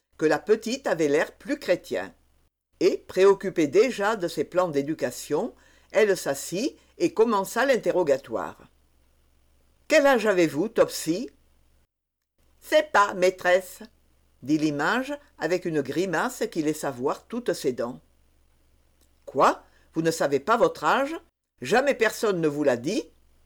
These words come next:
Qui était votre mère, voyons ? » « Jamais eu de mère du tout, » dit l'enfant, et elle répéta sa grimace. « Vous n'avez point eu de mère ?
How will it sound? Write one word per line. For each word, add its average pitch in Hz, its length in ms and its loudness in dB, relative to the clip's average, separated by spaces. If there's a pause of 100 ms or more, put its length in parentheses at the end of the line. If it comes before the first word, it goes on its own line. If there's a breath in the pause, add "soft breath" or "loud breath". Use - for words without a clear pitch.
(220)
Qui 320 120 4
était 220 240 6
votre 156 280 0
mère, 151 340 0
voyons ? » « 156 540 4 (800)
Jamais 302 460 4 (160)
eu 311 40 0
de 277 120 8
mère 269 380 4
du 359 220 4
tout, » 196 260 -2 (640)
dit 160 120 -4
l'enfant, 165 600 -4 (260)
et 156 60 2
elle 147 160 4
répéta 202 520 0
sa - 160 -4
grimace. « 123 600 -6 (1500)
Vous 156 100 -4
n'avez 156 240 2
point 247 400 4
eu 220 100 -4
de 151 120 2
mère ? 190 340 2